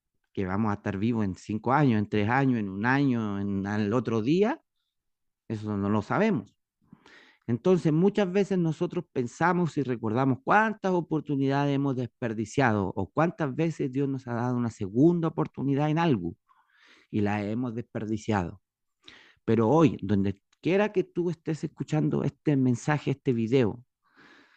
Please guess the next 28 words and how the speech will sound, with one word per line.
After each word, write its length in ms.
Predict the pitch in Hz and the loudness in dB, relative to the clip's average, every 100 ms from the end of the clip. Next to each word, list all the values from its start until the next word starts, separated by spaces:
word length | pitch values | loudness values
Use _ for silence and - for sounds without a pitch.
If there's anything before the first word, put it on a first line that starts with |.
| - - | -20 -4
hoy 240 | 123 151 | 4 6
es 160 | 170 160 | 6 2
el 220 | 151 135 | 0 2
día 320 | 165 165 151 | 2 4 4
de 160 | 151 135 | 2 0
decir 480 | 127 - 143 117 - _ _ _ _ _ _ _ _ _ _ _ _ _ _ _ _ _ _ _ _ - | 0 -2 -4 -4 -10 _ _ _ _ _ _ _ _ _ _ _ _ _ _ _ _ _ _ _ _ -2
y 120 | 117 | 0
de 180 | 107 98 | 0 -2
no 280 | 113 202 | -2 -2
decir, 640 | 247 262 - 254 143 - _ _ _ _ _ _ _ - | -2 -4 0 4 4 2 _ _ _ _ _ _ _ 0
"No 220 | 120 117 | 4 6
hubo 400 | 131 160 170 165 | 4 4 2 2
para 360 | 143 120 117 127 | 0 0 0 0
él 140 | 135 | 2
o 140 | 123 127 | 2 0
ella 340 | 131 117 - | 0 -2 -4
otra 300 | 127 131 131 | -4 -4 -4
oportunidad". 720 | 120 123 - 110 110 104 90 | -6 -8 -10 -6 -2 -2 -2
Vuelvo 320 | 101 147 147 151 | 0 2 4 2
a 40 | |
decirlo, 520 | 139 - 104 90 90 _ _ _ | -2 -6 -10 -8 -10 _ _ _
hoy 220 | - 143 165 | 4 8 8
es 120 | 160 | 6
el 220 | 156 139 | 2 2
día 260 | 165 175 151 | 2 2 2
de 200 | 127 117 | 2 2
no 320 | 131 190 220 | 4 4 2
decir, 500 | 262 214 240 233 | 0 0 0 0